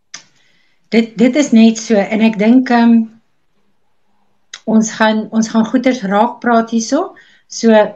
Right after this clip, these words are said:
<clears throat> ek sê by voorbaat, asseblief mense,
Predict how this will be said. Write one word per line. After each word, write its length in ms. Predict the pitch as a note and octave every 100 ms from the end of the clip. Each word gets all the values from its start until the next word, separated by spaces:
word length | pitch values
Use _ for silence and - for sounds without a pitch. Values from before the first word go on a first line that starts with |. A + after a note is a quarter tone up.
| C4
<clears throat> 400 | B3+ D4+ C4 -
ek 60 | -
sê 180 | - D4+
by 120 | C4+ C4
voorbaat, 680 | C#4 C#4+ C4 A3+ F4+ - _ _ _ _ -
asseblief 600 | B3 B3+ G3 A3+ C4+ C4+
mense, 500 | A3+ A3+ A3 B3 B3+